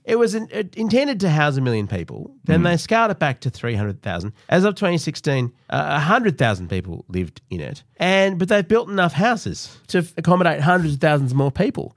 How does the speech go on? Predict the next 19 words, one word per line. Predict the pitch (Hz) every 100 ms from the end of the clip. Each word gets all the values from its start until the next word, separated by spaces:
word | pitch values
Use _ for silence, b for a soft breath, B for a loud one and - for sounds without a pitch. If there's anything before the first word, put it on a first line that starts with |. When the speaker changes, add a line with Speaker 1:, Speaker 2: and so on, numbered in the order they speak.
| b
Speaker 1:
So | - 226
you | 247
could | 277 226
potentially | 220 269 415 254 190 147 -
have | 151 170 143
the | 185
only | 156 165 202 180 151 139 -
apartment | - 165 170 147 135
in | 127
an | 131
entire | 135 123 147 143
building. | 127 143 - - - -
And |
imagine | 220 254 247 233
the | 226
privacy | 226 220 226 -
Speaker 2:
That | 165 165
Speaker 1:
of |
that. | 233